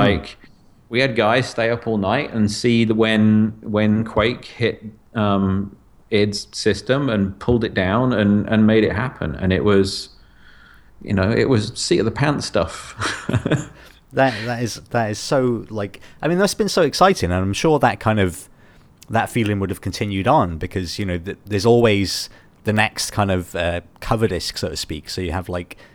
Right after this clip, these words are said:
Speaker 2: videos and, and exclusives, you know, and that, that's ultimately what it came to be on, on the internet as well.
Speaker 1: Yeah.
Speaker 2: So
Speaker 1: And it
Speaker 2: what
Speaker 1: was, yeah, it was ex-, it was, it was ex-, it was exciting because there was, you know, there were the stories you wanted to tell, and actually Z-, what Zone,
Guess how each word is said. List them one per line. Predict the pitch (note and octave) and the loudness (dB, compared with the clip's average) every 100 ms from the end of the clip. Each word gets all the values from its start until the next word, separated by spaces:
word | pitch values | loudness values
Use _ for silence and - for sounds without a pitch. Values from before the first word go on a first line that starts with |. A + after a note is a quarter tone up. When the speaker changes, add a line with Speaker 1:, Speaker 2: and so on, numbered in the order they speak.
| - | -12
Speaker 2:
videos | G2 G#2 G2+ F#2 F2+ F2 E2 - - | -4 0 2 2 0 -4 -6 -10 -6
and, | F2 F2 | -6 -6
and | - F2+ G2 | -6 -6 -2
exclusives, | - - E3+ - E2 - | -2 2 2 2 -4 -6
you | F2+ | -4
know, | G2 | -2
and | F#2+ G2 | -2 -2
that, | G#2 | -4
that's | G2 F#2 | -4 -4
ultimately | G#2 F#2 G2+ F#2 | -4 -4 -8 -10
what | F2+ F2+ | -8 -8
it | F2+ | -6
came | F#2+ F#2 | -8 -8
to | - | -6
be | F2 | -6
on, | F2 | -6
on | - E2+ | -10 -8
the | G2 | -8
internet | B2 F2+ D#2+ | -8 -12 -12
as | D#2 A#2 | -12 -10
well. | A#2 E2 - - _ _ - - | -10 -12 -20 -20 _ _ -12 -2
Speaker 1:
Yeah. | - - - - _ - - | -2 -2 -12 -20 _ -18 0
Speaker 2:
So | - | 2
Speaker 1:
And | |
it | A3+ | 6
Speaker 2:
what | A#3+ | 4
Speaker 1:
was, | F#3 - _ _ _ - - - | 4 -4 _ _ _ -20 -14 -2
yeah, | F3 G#2+ | 0 0
it | - | -2
was | D3+ D#3 D3+ | -4 -8 -8
ex-, | - - | -6 2
it | G#3 | 4
was, | G#3 F#3 G3 | 6 4 4
it | F#3 | 4
was | F#3+ F#3 | 4 2
ex-, | F3 - | -6 -2
it | D#3+ | 0
was | D#3 | 0
exciting | D#3 - F3+ F3+ F3 D3 | -2 -4 -2 0 0 0
because | C#3 C3+ A2+ | 0 0 2
there | A#2+ | 2
was, | A#2 A2 G#2+ A2+ | 4 4 2 0
you | |
know, | G#2 | 0
there | F#2 | 2
were | G#2 | 2
the | G#2 | 0
stories | G#2 C#3 D3 B2 | 0 2 4 4
you | A#2+ | 2
wanted | A#2 G#2+ | 2 2
to | F#2 | -2
tell, | - G#2 G2 F#2 F#2 - | 0 2 4 2 0 -2
and | F2+ E2+ F2 F2 - - - - | 0 0 0 -4 -10 -18 -14 -2
actually | D#3+ E3 E3+ | 0 2 2
Z-, | B2+ D#3+ | 2 2
what | E3 D#3+ | 2 2
Zone, | C#3 F3 G3 E3+ C#3+ | 2 2 2 -2 -4